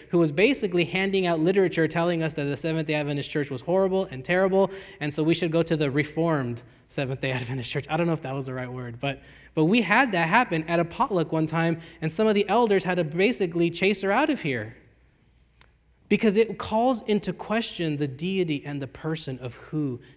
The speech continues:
Jesus is. And so Paul says, no, you can never, never compromise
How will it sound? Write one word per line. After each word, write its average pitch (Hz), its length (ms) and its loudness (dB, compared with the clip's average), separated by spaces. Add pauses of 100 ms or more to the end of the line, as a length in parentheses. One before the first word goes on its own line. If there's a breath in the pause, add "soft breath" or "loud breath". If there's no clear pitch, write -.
Jesus 120 640 -10
is. 147 500 -12 (680 soft breath)
And 170 120 -2
so 165 120 2
Paul 214 320 0
says, 170 200 -2
no, 175 220 0
you 175 180 0
can 160 240 -4
never, 208 460 0 (180 loud breath)
never 160 440 2
compromise 135 960 -2